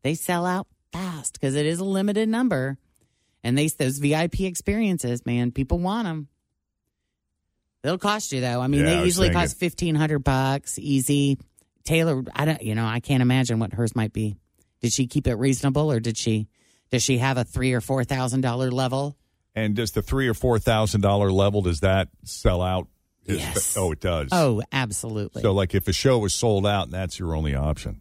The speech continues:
Speaker 1: Absolutely. Well,
Speaker 2: Yeah.
Speaker 1: those usually sell first.
Speaker 2: No
Speaker 1: 'Cause those
Speaker 2: kidding.
Speaker 1: are usually pre-sale for the super fans, because
Speaker 2: Oh,
Speaker 1: that's the
Speaker 2: God.
Speaker 1: other thing I'm looking at on Ticketmaster here. I think it was Capital One.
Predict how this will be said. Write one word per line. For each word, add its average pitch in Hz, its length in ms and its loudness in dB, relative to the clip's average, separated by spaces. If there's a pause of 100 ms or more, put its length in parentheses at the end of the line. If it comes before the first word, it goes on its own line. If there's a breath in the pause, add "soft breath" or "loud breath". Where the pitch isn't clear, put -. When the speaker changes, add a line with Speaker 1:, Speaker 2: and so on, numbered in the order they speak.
Speaker 1:
Absolutely. 127 760 -4
Well, 131 160 2
Speaker 2:
Yeah. 131 120 0
Speaker 1:
those 165 180 2
usually 107 300 2
sell 107 240 2
first. 135 460 -6 (260 soft breath)
Speaker 2:
No 135 60 0
Speaker 1:
'Cause 135 120 2
those 175 260 4
Speaker 2:
kidding. 165 80 2
Speaker 1:
are 143 40 2
usually 123 580 0
pre-sale 110 600 0
for 107 140 -4
the 107 120 -2
super - 300 0
fans, 101 380 -4
because 143 180 -2
Speaker 2:
Oh, 156 40 -6
Speaker 1:
that's 185 200 0
the 185 80 -4
Speaker 2:
God. 175 60 2
Speaker 1:
other 180 140 -2
thing 139 160 -2
I'm 135 140 2
looking 147 260 -2
at 113 300 -4 (360 soft breath)
on 123 320 -2
Ticketmaster 131 520 -4
here. 117 120 -6
I 117 60 -4
think 113 120 -10
it - 20 -12
was 113 120 -8
Capital 123 400 -6
One. 123 320 -4